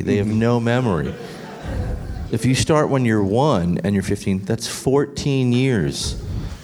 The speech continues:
Speaker 1: of knowledge that your muscles have,
Speaker 2: Uh, yeah, right.
Speaker 1: you know? So you're just way behind. You'll never, you know, maybe thirty years later you'll be pretty good, you know, but that's,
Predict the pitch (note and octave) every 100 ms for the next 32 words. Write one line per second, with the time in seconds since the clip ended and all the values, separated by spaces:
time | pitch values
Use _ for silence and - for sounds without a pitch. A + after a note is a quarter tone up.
0 | - - F2+ G#2 A2 A#2+ A#2+ F2 - -
1 | - F#2 G2 F#2+ F#2+ - E2+ - G#2 G2
2 | A2+ A2 G#2+ G#2 G2+ F#2+ F2 D#2 G#2 -
3 | - - - - A#2+ A#2+ B2+ C3 A#2+ C3
4 | A#2+ A2+ B2 C#3+ D2+ - G2 G2+ G#2 G#2
5 | G#2 G#2+ - - - - - - - -
6 | _ - - _ - G#2+ G#2 A#2+ B2+ A2+
7 | C3+ B2+ B2+ A#2+ G#2 B2 C3+ G#2+ F2+ F2
8 | - F2+ E2 F2 E2 D2+ - - F2 D#2
9 | D#2+ D#2+ E2+ F#2 F2+ -